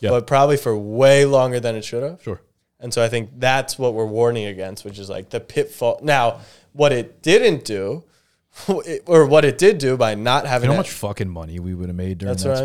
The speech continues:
Speaker 1: span?
Speaker 2: mean.
Speaker 1: Yeah, it would have been sick.
Speaker 2: Yeah. But, but now you're probably lucky that it didn't exist because you'd still be doing it today. You'd fucking despise lunch. You would be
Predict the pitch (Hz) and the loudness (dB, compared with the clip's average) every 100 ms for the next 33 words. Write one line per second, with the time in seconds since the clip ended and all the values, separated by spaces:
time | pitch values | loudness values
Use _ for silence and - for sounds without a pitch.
0 | 196 233 95 - 80 82 90 90 73 78 | -2 -4 -6 -12 -18 -14 -12 -12 -12 -14
1 | 71 - - 175 - - _ _ 147 147 | -16 -18 -12 -8 -10 -12 _ _ 2 2
2 | - - _ 156 143 135 131 131 143 143 | 0 -18 _ 2 2 0 2 4 6 6
3 | 143 - - 139 143 131 - _ _ _ | 2 -6 -6 2 4 2 -2 _ _ _
4 | - 135 139 131 123 151 180 139 127 117 | 0 4 4 4 2 2 2 -2 0 0
5 | 104 127 123 120 107 175 - 123 127 107 | -2 -4 -4 -4 -2 -4 -4 -6 -6 -6
6 | 113 113 - 135 123 127 127 120 117 113 | -8 -8 -2 0 2 0 -2 -2 -4 -2
7 | 110 113 110 104 - 113 - 104 101 - | -2 -2 -6 -10 -6 -6 -6 -12 -10 -8
8 | - 113 120 110 113 107 107 113 113 113 | -2 0 0 0 -4 -4 -4 -10 -12 -12
9 | 104 98 101 101 | -12 -12 -12 -12